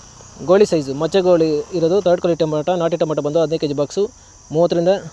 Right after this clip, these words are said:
ಒಳ್ಳೆ ಜ್ಯೂಸ್ ಕ್ವಾಲಿಟಿ ಇರೋದು ಎಪ್ಪತ್ತೈದು ರೂಪಾಯಿವರೆಗೂ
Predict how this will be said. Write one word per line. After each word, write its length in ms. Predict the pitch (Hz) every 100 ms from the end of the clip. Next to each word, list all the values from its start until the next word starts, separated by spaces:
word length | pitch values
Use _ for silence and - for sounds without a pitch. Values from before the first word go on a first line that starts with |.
| - 151
ಒಳ್ಳೆ 180 | 185 196 165 - - - - - - 123
ಜ್ಯೂಸ್ 180 | 160 185
ಕ್ವಾಲಿಟಿ 260 | 175 160 170 160
ಇರೋದು 220 | 160 214 - - - - 139 143
ಎಪ್ಪತ್ತೈದು 340 | 180 165 160
ರೂಪಾಯಿವರೆಗೂ 340 | 160 170 165